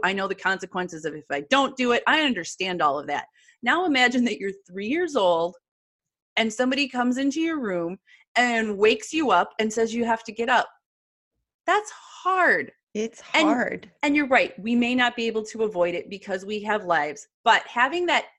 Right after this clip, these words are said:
Speaker 1: empathy and looking at it from your child's point of view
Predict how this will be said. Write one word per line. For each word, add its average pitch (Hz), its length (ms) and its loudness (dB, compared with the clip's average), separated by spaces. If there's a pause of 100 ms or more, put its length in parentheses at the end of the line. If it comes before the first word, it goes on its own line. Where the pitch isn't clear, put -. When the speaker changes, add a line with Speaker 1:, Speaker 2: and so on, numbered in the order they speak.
Speaker 1:
empathy 285 680 -4
and 220 160 -4
looking 254 360 -2
at 220 160 2
it 214 160 -4
from 208 200 -2
your 196 140 -6
child's 277 460 0
point 185 300 -8
of 165 60 -10
view 165 260 -8